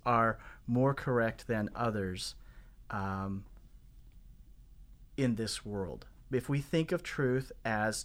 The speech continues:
does it correctly portray the world as it is, right? And, you know, the fact that humans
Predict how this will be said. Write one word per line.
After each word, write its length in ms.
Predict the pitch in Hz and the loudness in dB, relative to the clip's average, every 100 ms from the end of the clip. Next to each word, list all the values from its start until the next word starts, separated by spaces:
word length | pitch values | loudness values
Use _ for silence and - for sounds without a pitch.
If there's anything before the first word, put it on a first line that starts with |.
| - - | -8 0
does 300 | 117 117 135 | 2 2 0
it 140 | 131 | -4
correctly 520 | - 131 117 113 - 120 | -6 -2 0 -2 -6 -6
portray 440 | 131 - 110 104 | -8 -6 -4 -2
the 120 | 104 | -4
world 440 | 107 110 101 104 - | -6 -6 -4 -4 -8
as 280 | 95 95 95 | -8 -8 -6
it 120 | 104 - | -8 -4
is, 460 | 165 117 - - - - - - - - | 0 0 -2 -10 -12 -20 -20 -20 -20 -12
right? 260 | 92 104 - - | -8 -6 -6 -4
And, 420 | 113 110 107 107 - - - - | 0 2 0 -2 -10 -20 -20 -8
you 80 | 139 | 0
know, 180 | 123 110 | 4 2
the 160 | 110 131 | 0 -6
fact 480 | - 180 185 185 | 2 4 4 0
that 160 | 156 135 | -4 -4
humans 800 | - - 156 143 104 - - | -4 -2 0 2 0 -4 -8